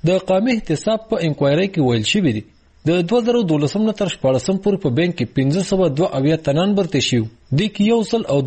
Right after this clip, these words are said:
دوه تنان په ناقانونه ډول برتې شوي، درې څلوېښت تنان پکې بغیر د اشتهاره برتې شوي، شپاړس تنانو پکې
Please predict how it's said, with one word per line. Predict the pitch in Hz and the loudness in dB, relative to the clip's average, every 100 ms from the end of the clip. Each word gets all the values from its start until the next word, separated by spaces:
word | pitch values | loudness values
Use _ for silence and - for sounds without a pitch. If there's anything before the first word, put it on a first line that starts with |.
| 170 | 0
دوه | 180 | 0
تنان | 165 165 190 180 | 0 0 0 0
په | 147 135 | 0 2
ناقانونه | 127 - 127 170 185 180 | 0 0 2 2 2 2
ډول | 190 180 | 2 0
برتې | 120 120 117 | -2 0 -2
شوي، | 123 110 - - - | 0 -2 -4 -14 -4
درې | 143 143 | -2 0
څلوېښت | 135 135 135 - | 0 0 0 0
تنان | 139 143 | 0 0
پکې | 139 - 135 | -2 -2 0
بغیر | 135 147 139 | 2 0 0
د | - | -2
اشتهاره | 120 139 170 214 | -2 0 0 0
برتې | 208 170 139 | -2 -2 -2
شوي، | 127 117 113 - - | 0 -2 -4 -12 -6
شپاړس | 240 247 240 - 156 | -2 0 0 -2 0
تنانو | 165 214 185 | 0 0 0
پکې | 135 | -2